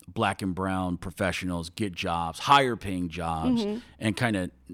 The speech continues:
Speaker 1: navigate some of the complexity of
Speaker 2: Mm-hmm.
Speaker 1: finding, uh, you know, the right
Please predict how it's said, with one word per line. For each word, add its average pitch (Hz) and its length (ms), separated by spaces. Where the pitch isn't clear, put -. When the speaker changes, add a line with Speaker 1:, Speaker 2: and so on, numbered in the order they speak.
Speaker 1:
navigate 107 600
some 101 160
of 90 60
the 85 80
complexity 85 880
of 82 220
Speaker 2:
Mm-hmm. 233 80
Speaker 1:
finding, 87 640
uh, 85 280
you 107 120
know, 98 100
the 85 120
right 85 280